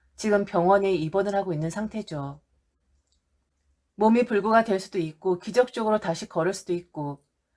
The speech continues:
암튼 지금 남편의 몸 상태는 그 누구도 단언할 수 없는 상황이지요. 남편의 사고로 집안은 쑥대밭이 되었고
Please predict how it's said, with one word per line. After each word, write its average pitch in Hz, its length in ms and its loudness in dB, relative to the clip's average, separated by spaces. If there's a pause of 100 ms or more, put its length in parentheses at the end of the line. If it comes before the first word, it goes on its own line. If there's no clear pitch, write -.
(160)
암튼 220 380 2
지금 214 260 -2
남편의 185 460 0
몸 165 220 -2
상태는 214 640 -4 (240)
그 240 220 -2
누구도 208 440 0
단언할 180 380 0
수 190 160 -4
없는 165 180 -2
상황이지요. 175 920 -2 (1120)
남편의 240 400 4
사고로 254 380 4
집안은 202 380 4
쑥대밭이 262 540 -6
되었고 170 600 -4